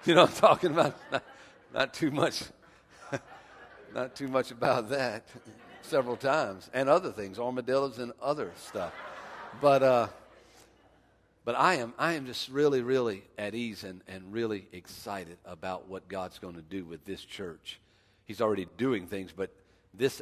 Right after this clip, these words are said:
ain't it, folks. You've just begun. I mean, you're getting ready to step out into something great, you know. I did wanna acknowledge my wife of thirty-seven years. And I know, I know it's hard to believe that we've been married thirty-seven years, you know.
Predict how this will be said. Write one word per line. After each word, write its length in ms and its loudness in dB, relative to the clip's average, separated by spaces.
ain't 240 -2
it, 260 -6
folks. 540 -12
You've 240 -6
just 300 0
begun. 480 4
I 60 -4
mean, 160 -6
you're 100 -2
getting 160 -2
ready 160 -4
to 60 -14
step 460 -2
out 200 2
into 180 -10
something 540 -12
great, 320 -6
you 60 -14
know. 180 -8
I 80 -2
did 180 2
wanna 220 0
acknowledge 400 -2
my 140 -2
wife 440 0
of 140 -10
thirty-seven 920 -6
years. 560 -4
And 60 -4
I 80 -2
know, 320 6
I 120 4
know 100 8
it's 120 6
hard 200 6
to 40 0
believe 380 2
that 140 -4
we've 140 -4
been 140 -10
married 260 -6
thirty-seven 480 -8
years, 340 -14
you 80 -16
know. 140 -18